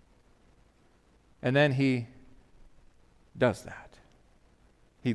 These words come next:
he lives that. He, he shows that, not just with action, but with true, heartfelt words of love in the midst of his suffering.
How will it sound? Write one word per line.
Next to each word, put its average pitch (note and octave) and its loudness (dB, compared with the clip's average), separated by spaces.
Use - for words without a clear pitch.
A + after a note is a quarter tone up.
he B2 -2
lives B2+ 2
that. - -10
He, A2+ -4
he B2+ -8
shows - 4
that, E2+ -2
not E3 6
just F3 2
with D#3 2
action, D#3 4
but C#3 4
with C#3+ 4
true, E3 6
heartfelt D#3 4
words G2 -4
of G2 -4
love A#2 -2
in D3 -2
the C#3+ 0
midst C#3+ -4
of G#2+ -2
his G#2+ -6
suffering. - -12